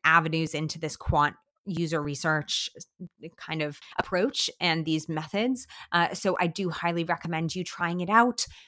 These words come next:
and feeling more comfortable. But try and do it out also, like, in a low stakes environment. So that might mean that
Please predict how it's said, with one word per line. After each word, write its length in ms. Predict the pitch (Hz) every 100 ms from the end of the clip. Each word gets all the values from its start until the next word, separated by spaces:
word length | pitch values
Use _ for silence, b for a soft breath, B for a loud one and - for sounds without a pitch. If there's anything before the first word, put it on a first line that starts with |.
| B _ 202
and 100 | 170
feeling 380 | - 170 165
more 120 | 165 147
comfortable. 600 | - 135 - 131 123 - b b b b b _ _ _ _ _ _ _
But 220 | 226 233 - -
try 220 | - 226
and 160 | 269 285
do 120 | 269
it 100 | 247
out 220 | - 190 -
also, 420 | 175 190 175 170
like, 240 | 165 165 -
in 120 | 185
a 80 | 165
low 220 | 160 160
stakes 340 | 160 160 160
environment. 600 | 160 147 139 165 185 151
So 100 | -
that 220 | 170 156 165
might 180 | 165
mean 280 | 160 156 165
that 220 | 160 143